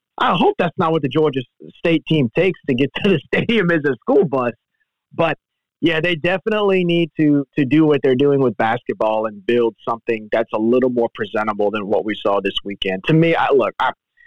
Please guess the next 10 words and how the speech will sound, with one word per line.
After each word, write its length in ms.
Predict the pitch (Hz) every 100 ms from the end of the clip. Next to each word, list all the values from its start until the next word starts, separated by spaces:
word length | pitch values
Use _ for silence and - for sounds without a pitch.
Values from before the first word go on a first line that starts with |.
| _ _ -
I 80 | 160
don't 200 | 175 139
bash 220 | 139 143 -
facilities 540 | 123 - 123 123 113 - 107
often, 440 | 104 - 110 107
but 260 | 95 98 95 _ _ _ _ - 131
for 160 | 123
a 60 | 117
team 300 | - 170 165 -
or 160 | 127